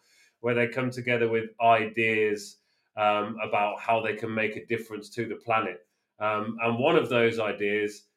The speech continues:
uh, is a, a pen hospital, which is absolutely amazing, um, I thought. So, um, that was one of the great ideas. Now, I have,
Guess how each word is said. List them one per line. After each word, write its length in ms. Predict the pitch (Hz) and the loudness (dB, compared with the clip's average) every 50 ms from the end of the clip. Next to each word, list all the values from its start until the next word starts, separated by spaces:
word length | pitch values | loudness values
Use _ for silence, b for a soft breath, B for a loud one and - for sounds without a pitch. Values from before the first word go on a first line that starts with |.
| _ _ _ - 104 | _ _ _ -4 -2
uh, 360 | 101 104 101 101 101 104 101 - _ | 0 2 2 0 0 -4 -6 -6 _
is 280 | 113 113 113 113 - _ _ | -4 -4 -4 -4 -10 _ _
a, 220 | 120 113 113 - 139 - | -2 0 0 -2 -4 -4
a 100 | 120 113 - _ | -8 -8 -8 _
pen 400 | - - - 156 156 156 151 147 | -14 -2 0 2 2 2 2 0
hospital, 800 | 123 - - 165 156 135 - - _ 117 104 - - 92 85 - _ _ _ _ _ _ _ _ _ _ | -2 0 -2 -2 -2 -2 -6 -10 _ -10 -10 -8 -10 -10 -12 -12 _ _ _ _ _ _ _ _ _ _
which 140 | 117 117 120 | -12 -8 -6
is 160 | 123 117 120 - 131 | -6 -8 -6 -2 -2
absolutely 720 | 131 139 131 - - 147 139 135 131 135 127 127 120 120 | -2 -2 -2 -8 -4 -2 0 0 0 -2 0 2 4 4
amazing, 580 | 117 117 117 117 117 120 120 113 - 90 80 - - - 95 | 4 4 4 4 4 4 4 2 -2 -8 -10 -12 -14 -8 -4
um, 260 | 98 98 98 98 104 98 | -2 -2 -2 -4 -4 -4
I 140 | 98 98 98 | -4 -4 -4
thought. 440 | - - 101 95 90 90 92 - | -6 -8 -8 -6 -6 -6 -10 -12
So, 380 | - - 120 117 117 117 117 117 117 b b b b b b _ | -8 -2 0 2 4 2 2 0 -4 b b b b b b _
um, 240 | 117 117 120 120 127 | 4 4 4 4 4
that 160 | 156 175 160 | 2 2 2
was 100 | 151 123 | 2 0
one 120 | 131 135 | 0 0
of 60 | 135 127 | 0 0
the 60 | 120 | -2
great 260 | - 117 117 113 113 | 0 2 2 2 4
ideas. 600 | 98 98 101 120 127 131 131 135 135 131 131 - _ _ _ _ _ _ _ | 2 0 -2 0 2 2 4 4 2 0 -4 -10 _ _ _ _ _ _ _
Now, 340 | - 127 123 123 123 - - _ - | 0 2 2 2 2 0 -10 _ 4
I 180 | 170 175 175 165 | 8 8 8 8
have, 420 | 120 135 143 135 131 123 127 - | 8 2 4 4 4 2 -2 -6